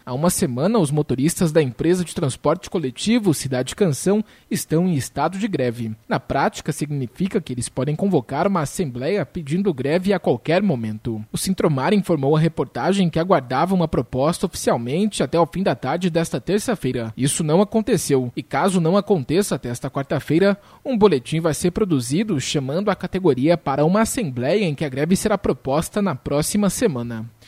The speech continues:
Em média, o motorista da T C C C recebe dois mil duzentos e vinte e três reais de salário, além de outros benefícios. O salário no mês pode chegar a dois mil e quinhentos reais. A data base da categoria foi em junho.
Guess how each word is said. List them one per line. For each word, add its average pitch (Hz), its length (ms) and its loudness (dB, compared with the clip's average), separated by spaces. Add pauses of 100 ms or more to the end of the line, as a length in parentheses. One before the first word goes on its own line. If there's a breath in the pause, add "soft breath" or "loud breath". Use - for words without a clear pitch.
(320 loud breath)
Em 226 100 -2
média, 196 380 2
o 170 40 2
motorista 151 680 2
da 147 120 -2
T 135 140 -4
C 147 160 -4
C 147 140 -2
C 190 240 2 (260 loud breath)
recebe 185 420 2
dois 175 240 6
mil 180 200 4
duzentos 170 420 2
e 160 60 0
vinte 160 160 -2
e - 40 -12
três 147 260 4
reais 143 300 2
de 202 80 2
salário, 165 540 4 (280 loud breath)
além 160 260 2
de 156 120 2
outros 214 300 2
benefícios. 147 880 -2 (300 loud breath)
O 190 100 -2
salário 156 380 2
no 175 80 2
mês 143 260 0
pode 165 240 0
chegar 143 320 -2
a 180 40 4
dois 156 220 2
mil 151 200 2
e 220 40 2
quinhentos 180 520 -2
reais. 107 500 -8 (420 loud breath)
A 127 120 -6
data 143 260 0
base 147 420 0
da 180 120 0
categoria 165 560 2
foi 202 220 2
em 240 120 2
junho. 117 420 -2